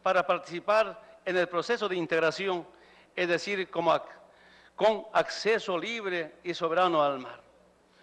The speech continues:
Aprovecha esta oportunidad. ¿Quiénes son los gobiernos de, de hoy? No s-, menos los pueblos chilenos que nos privaron de la salida al mar, como siempre. Las oligarquías antes, hoy,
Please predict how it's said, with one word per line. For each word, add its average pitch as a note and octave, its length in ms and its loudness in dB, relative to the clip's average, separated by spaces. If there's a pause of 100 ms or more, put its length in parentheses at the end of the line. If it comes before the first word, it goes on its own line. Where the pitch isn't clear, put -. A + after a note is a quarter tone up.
(380)
Aprovecha A#3+ 380 0
esta A3 160 4
oportunidad. F#3+ 840 4 (420)
¿Quiénes C4+ 220 -2
son B3+ 160 6
los A3+ 80 4
gobiernos G#3+ 500 2
de, F#3 420 0
de F#3+ 80 4
hoy? A#3 300 6 (1200)
No A3+ 80 -2
s-, A3 160 -4
menos A3+ 320 2
los G#3 180 2
pueblos B3 380 6
chilenos A3+ 600 0 (480)
que G#3 80 -6
nos F#3 140 -2
privaron G3 580 4 (280)
de E3 80 -4
la E3+ 100 2
salida F3 320 4
al E3 100 6
mar, F#3+ 480 2 (360)
como E3+ 260 0
siempre. D#3 580 -2 (400)
Las D3+ 160 0
oligarquías D#3+ 720 0
antes, G3 440 0
hoy, G#3 280 -4